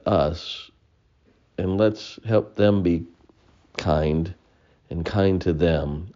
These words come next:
until the shock wears off? Number two, God also tells us to show truth to others.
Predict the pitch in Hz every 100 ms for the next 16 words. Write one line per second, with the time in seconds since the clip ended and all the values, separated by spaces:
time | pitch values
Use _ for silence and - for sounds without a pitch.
0 | - 85 90 80 82 90 76 - - -
1 | - 82 - - - - - - - -
2 | - 82 82 - 87 80 87 - - _
3 | _ _ _ 101 98 98 123 90 82 85
4 | 82 85 92 - - _ - 90 - 98
5 | 98 - 127 76 - - - _ _ _
6 | _ _ _ - - - 73 60 - -